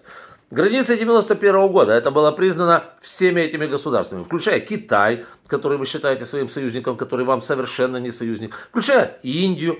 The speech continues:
Индонезию, Замбию, Чили, Египет. Так что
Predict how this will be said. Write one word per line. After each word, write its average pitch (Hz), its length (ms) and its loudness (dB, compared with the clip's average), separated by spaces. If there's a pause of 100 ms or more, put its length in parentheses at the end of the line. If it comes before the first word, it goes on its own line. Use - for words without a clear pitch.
(120)
Индонезию, 147 1040 2 (120)
Замбию, 139 840 -2 (220)
Чили, 156 680 -4
Египет. 175 760 -4 (220)
Так 143 140 -2
что 151 400 2